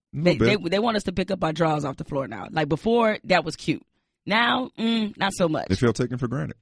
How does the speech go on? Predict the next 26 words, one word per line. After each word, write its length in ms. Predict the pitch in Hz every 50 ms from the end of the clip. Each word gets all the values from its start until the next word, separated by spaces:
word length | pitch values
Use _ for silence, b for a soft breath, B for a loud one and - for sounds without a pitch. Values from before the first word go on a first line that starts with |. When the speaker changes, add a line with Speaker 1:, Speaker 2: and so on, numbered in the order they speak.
| _ -
Speaker 2:
They 80 | 185
do. 320 | 202 262 370 381 226 - - - -
And 80 | - 185
I 60 | 202
can't 240 | 214 254 247 247 233
blame 240 | 226 247 285 359 294
them 120 | 180 139
for 120 | - 175
feeling 320 | 165 - 185 208 294 311 254
that 160 | 165 139 123
way, 240 | 131 113 71 - 98
which 220 | 110 170 175 185
is 100 | 190 170 175
why 280 | 185 185 190 185 170 - _ _
I, 240 | - 160 160 165 - - _ -
I, 500 | - 113 165 180 185 180 180 175 160 110 - _ _ _ _ _ _ _ _ _ _ _ _ _ _ _ _ _ _ _ _ _ _ _ _ _ _ _ _
before 300 | - 180 - - 277 294
things 340 | 285 - 254 226 220 214 196
get 320 | 175 185 170 165 151 - _ _ _ _ _ _ _ _ _ _ _ _ _ -
testy 640 | - - 202 190 185 - - 185 185 185 185 175 - -
and 100 | 156 147
we 120 | 175 196
can't 200 | - 208 185 175
be 140 | 170 175 170
friends 340 | - 180 180 175 175 170 175
anymore, 440 | 175 170 165 170 170 175 175 175